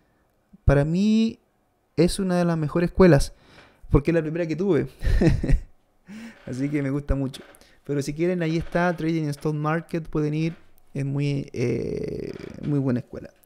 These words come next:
Entonces, chicos, resumidas cuentas, escuela de trading, sinceramente, en una universidad tradicional no hay. Si es que lo hay,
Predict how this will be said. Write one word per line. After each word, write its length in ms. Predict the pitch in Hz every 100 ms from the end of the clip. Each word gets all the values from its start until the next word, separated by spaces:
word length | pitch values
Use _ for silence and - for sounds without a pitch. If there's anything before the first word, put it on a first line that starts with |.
| - - - - - -
Entonces, 340 | 127 135 151
chicos, 460 | 147 175 147 131 - - - - - _ _ - _ _ _ _ _ _ _ _ _
resumidas 500 | - 143 147 151 156
cuentas, 680 | 151 156 160 143 131 131 - _ _ _ _ _ _ _ _ _ _ _ _ _ _
escuela 480 | 131 - - 165 165
de 120 | 160
trading, 540 | - 165 165 170 170 - _ _ _ _ _ _ _ -
sinceramente, 1040 | - 131 127 147 147 147 151 156 151 -
en 100 | 135
una 120 | 139 143
universidad 560 | 139 131 131 - 143
tradicional 680 | 143 143 - 123 135 147 -
no 500 | 147 123 120 120 127
hay. 160 | 135 120 - _ _ _ _ _ _ _
Si 160 | _ 143
es 100 | 135
que 140 | -
lo 160 | 143 139
hay, 120 | 160